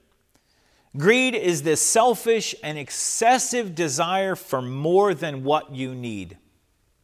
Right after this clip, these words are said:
Greed is not satisfied with just having what your neighbor has. Greed wants more. Greed says, "I want a bigger house than theirs. I want a nicer car than they have.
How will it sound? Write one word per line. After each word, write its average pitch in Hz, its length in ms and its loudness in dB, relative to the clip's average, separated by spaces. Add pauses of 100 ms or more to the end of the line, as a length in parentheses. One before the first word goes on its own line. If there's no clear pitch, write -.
(360)
Greed 196 220 2
is 190 140 0
not 190 200 -2
satisfied 180 800 0
with 147 100 -6
just 180 240 -4
having 170 560 -2 (360)
what 160 360 6
your 160 160 -2
neighbor 160 480 2
has. 143 560 -4 (800)
Greed 143 420 -2
wants 117 420 -8
more. 110 540 -4 (1120)
Greed 160 320 0
says, 131 260 0 (120)
"I 170 120 2
want 196 220 -2
a 107 60 -6
bigger 156 540 -6
house 107 360 -10 (320)
than 127 160 -4
theirs. 107 260 -2 (200)
I 170 80 0
want 190 220 2
a 127 100 -4 (120)
nicer 147 720 2
car 110 460 2
than 117 240 -4
they 120 140 -2
have. 107 220 0